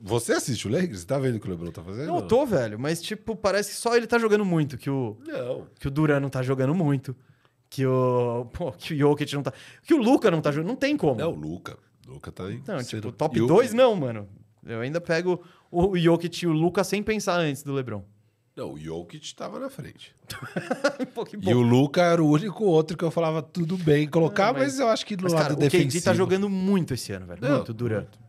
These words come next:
Speaker 2: Então é, é, é, é osso. Vamos, vamos ver mais pra frente. Vamos
Speaker 1: O Yannis tá bem.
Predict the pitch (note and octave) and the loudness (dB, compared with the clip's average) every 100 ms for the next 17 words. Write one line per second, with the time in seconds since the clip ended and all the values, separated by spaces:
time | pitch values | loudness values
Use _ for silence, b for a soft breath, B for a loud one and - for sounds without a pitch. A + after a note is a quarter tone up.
0 | _ - G#3+ F3 G#2 _ _ _ _ - | _ -16 -12 -12 -14 _ _ _ _ -20
1 | - F3+ E3+ D#3 D3+ A2+ D3+ F3 G#3 C3 | -16 -12 -10 -10 -8 -8 -6 -2 0 -2
2 | A2+ - G#3+ F3+ D4 C#4+ B3 F3 F3+ F3+ | -4 -10 -12 -12 -10 -8 -8 -10 -10 -12
3 | - F3+ F#3 A2 G#2 C#3+ B2 F3 E3+ E3+ | -12 -8 -2 0 0 -4 -4 -2 -2 -4